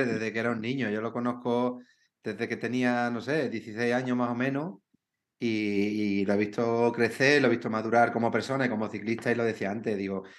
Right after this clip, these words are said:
que donde vaya cae bien porque, porque es muy natural y muy humano. Y él te puede decir lo primero que le dije, pues igual veinticuatro, treinta y seis horas después de, de acabar el Giro de Italia en su casa, que, que llegué allí en la cocina, lo que le dije, y fue eso, que,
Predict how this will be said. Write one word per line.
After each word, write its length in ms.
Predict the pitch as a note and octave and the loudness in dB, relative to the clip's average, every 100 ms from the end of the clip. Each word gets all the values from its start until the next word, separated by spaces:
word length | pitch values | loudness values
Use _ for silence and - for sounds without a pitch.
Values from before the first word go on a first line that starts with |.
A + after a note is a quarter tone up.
| - - | -12 0
que 100 | A2+ | 2
donde 220 | A2+ A2+ | 6 6
vaya 240 | A2+ A#2 | 8 8
cae 180 | A#2+ A#2 | 6 6
bien 320 | A#2 B2 B2 | 6 4 2
porque, 320 | C3 B2 A#2+ | 0 -2 -4
porque 240 | G2+ A2 A2 | -4 -4 -4
es 80 | G#2+ | -4
muy 100 | A2+ | -2
natural 480 | A2+ G#2 G2 A#2 | 0 2 4 4
y 60 | A#2 | 4
muy 140 | A2 G#2 | 0 0
humano. 300 | G#2+ B2 - - - | 0 0 -4 -12 -6
Y 60 | A2 | 0
él 100 | A2 | 2
te 120 | C#3 | 4
puede 180 | B2+ C3 | 6 4
decir 140 | B2+ | 6
lo 100 | C3+ | 4
primero 300 | C3 B2+ C3 | 6 4 4
que 100 | B2+ | 4
le 80 | B2+ | 4
dije, 460 | C3 C#3 D3 E3 E3 _ _ _ _ _ _ _ _ | 4 2 2 -2 -6 _ _ _ _ _ _ _ _
pues 180 | G#2 G2 | -12 -2
igual 1040 | G#2 B2+ D3 D3 C3 B2 A#2 A2+ A2 G#2+ G#2+ - | 4 8 8 8 8 6 2 -2 -4 -6 -10 -12
veinticuatro, 560 | - G#2 A2 B2+ C#3+ C3+ | -6 -4 -2 4 4 6
treinta 320 | B2 A#2 A#2 | 4 4 2
y 60 | A2 | 2
seis 260 | D3 C#3 C#3 | 4 6 8
horas 200 | C3 A#2+ | 6 4
después 420 | A#2+ - B2 A#2 | 2 2 2 2
de, 500 | A#2+ A#2 A2+ A2+ A#2 | 2 2 0 -2 -4
de 100 | A#2+ | -2
acabar 380 | A2+ G#2+ G#2+ A2+ | -2 0 0 0
el 100 | G#2 | -2
Giro 240 | A2 A2 | -2 0
de 80 | G#2 | 0
Italia 340 | G2+ G#2+ A2 G#2+ | 0 0 0 -2
en 80 | |
su 120 | G2 F#2+ | -4 0
casa, 340 | A#2 C3+ A2 | 2 2 0
que, 280 | G#2 G2+ G#2 | -2 -4 -4
que 100 | G2+ | -4
llegué 520 | G2 G2 G2+ G2+ G2+ G2+ _ _ _ | -4 -4 -4 -6 -8 -14 _ _ _
allí 180 | - G#2+ | -6 0
en 80 | A2 | 2
la 100 | G#2 | 0
cocina, 320 | G#2 A#2 G#2 | -2 -2 -2
lo 80 | G2 | -2
que 80 | G2 | -2
le 100 | F#2 | -2
dije, 260 | A2+ C3 F#2+ | -2 -2 -4
y 40 | |
fue 220 | - G#2+ | -6 -4
eso, 220 | A2+ C3+ B2 | -2 -4 -4
que, 280 | F#2+ F#2 | -6 -8